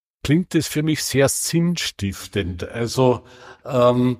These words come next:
dürfte die Arbeit für dich und für Pädagoginnen vor Ort, äh, wirklich viel mit Sinnerfüllung zu tun haben? Oder liege ich da falsch?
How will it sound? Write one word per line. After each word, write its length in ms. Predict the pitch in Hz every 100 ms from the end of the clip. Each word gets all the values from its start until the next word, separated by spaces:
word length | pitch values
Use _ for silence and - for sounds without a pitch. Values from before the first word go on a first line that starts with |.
| -
dürfte 460 | 147 165 175 - 151
die 220 | 143 123
Arbeit 420 | 117 127 156 147
für 160 | - 131
dich 340 | - 175 -
und 220 | 151 139
für 300 | 131 - 139
Pädagoginnen 1000 | 131 127 127 123 - 139 147 156 151 151
vor 260 | 131 143 139
Ort, 360 | 139 139 - -
äh, 400 | - 156 156 185
wirklich 340 | 156 156 131
viel 320 | - 156 160
mit 220 | 160 151
Sinnerfüllung 1080 | - - - 185 185 120 110 - 113 110 104
zu 140 | - 113
tun 280 | 113 110 107
haben? 120 | 107 - - - -
Oder 300 | 131 120 113 - - 156 160
liege 240 | 135 139 131
ich 40 | 131
da 140 | 120
falsch? 440 | - 92 95 -